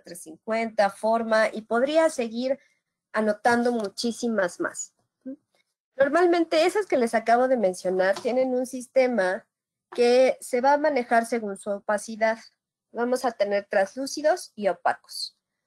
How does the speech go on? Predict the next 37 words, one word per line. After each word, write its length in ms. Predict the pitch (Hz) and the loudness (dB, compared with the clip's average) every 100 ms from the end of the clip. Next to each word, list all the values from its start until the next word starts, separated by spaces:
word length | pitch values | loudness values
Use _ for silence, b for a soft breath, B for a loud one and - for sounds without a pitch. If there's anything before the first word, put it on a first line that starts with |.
| - | -4
Los 160 | 254 262 | -2 2
translúcidos 600 | 294 285 330 359 330 262 | 2 2 -2 0 0 2
normalmente 540 | 247 247 262 262 254 | 0 2 2 2 0
los 180 | 254 220 | -2 -2
llaman 320 | 226 233 226 | -2 -2 -2
esmaltes 800 | 208 - 233 240 254 - 196 202 202 | -2 -6 -2 -2 -2 -4 -4 -4 -12
o 60 | |
trans, 720 | - 214 233 226 254 - - _ _ _ - | -10 0 2 2 -2 -10 -16 _ _ _ -8
y 60 | |
los 220 | 208 214 220 | -2 -2 -2
opacos 720 | 220 269 269 254 403 - _ _ _ _ - 208 | 2 2 2 -2 -2 -6 _ _ _ _ -18 -4
los 240 | 202 196 | -2 -2
manejan 540 | 208 208 214 220 226 | -2 0 -2 -2 -4
como 260 | 226 196 185 | -4 -6 -4
dentinas 600 | 175 175 - 185 185 180 | -2 -4 -4 -2 -2 -2
o 60 | 214 | 0
bodies. 540 | 269 254 160 - - _ _ | 4 4 0 -10 -14 _ _
Entonces, 340 | - 220 220 226 | -10 -8 -6 -6
si 140 | 254 | -4
yo 160 | 269 311 | 0 4
veo 180 | 320 285 | 6 4
el 140 | 277 | 4
color 320 | 247 247 247 | 2 4 4
de 100 | 247 | 4
un 180 | 240 240 | 2 0
paciente, 600 | 269 269 339 349 349 359 | -2 -2 -2 -2 -2 -2
pues 140 | - 240 | -4 -8
podría 400 | 233 226 220 220 | -4 0 2 2
seleccionar 580 | 226 214 - 214 208 | -2 -8 -6 0 0
una 200 | 208 208 | 0 2
A 40 | 202 | 4
dos 340 | 240 302 339 | 6 4 2
y 60 | 240 | -12
utilizo 460 | - 202 208 - | -14 -16 -12 -2
dentina 640 | 196 202 - 196 208 196 196 | 0 0 -6 -8 -2 2 2
A 40 | |
dos 360 | 220 269 349 | 2 2 0